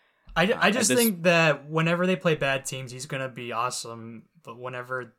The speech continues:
Speaker 1: they ha-, they're sort of tested, he's gonna look completely lost. That's, that's just my thing.
Speaker 2: Um,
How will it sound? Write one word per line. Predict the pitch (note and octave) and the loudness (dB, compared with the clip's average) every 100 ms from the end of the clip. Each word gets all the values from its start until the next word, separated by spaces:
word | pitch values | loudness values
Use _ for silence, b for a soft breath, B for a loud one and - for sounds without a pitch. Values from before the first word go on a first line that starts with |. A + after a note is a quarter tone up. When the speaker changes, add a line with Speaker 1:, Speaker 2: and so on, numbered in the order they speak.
| _ | _
Speaker 1:
they | C3 A#2+ | -12 -8
ha-, | C3+ C#3 | -8 -8
they're | C3+ | -6
sort | B2+ - D#3 D#3 | -2 0 4 2
of | D3+ | 2
tested, | - C#3+ C#3 - A#2+ | -2 -4 -4 -8 -12
he's | B2 B2 - _ | -12 -14 -18 _
gonna | - C3 B2 | -12 -10 -8
look | A#2+ - _ | -10 -12 _
completely | C3+ A2+ C#3 B2 A#2 | -18 -12 -10 -10 -12
lost. | G#2+ G#2 G2+ - | -10 -10 -10 -12
That's, | C3 C3 - b b b | -8 -8 -10 b b b
that's | C3 | -4
just | D3+ - | -2 -6
my | A2+ | -10
thing. | A2+ A2+ D3+ _ _ _ _ _ _ _ _ _ _ _ _ _ _ _ _ | -12 -18 -20 _ _ _ _ _ _ _ _ _ _ _ _ _ _ _ _
Speaker 2:
Um, | A2 G#2 G2 F2+ | -12 -10 -10 -14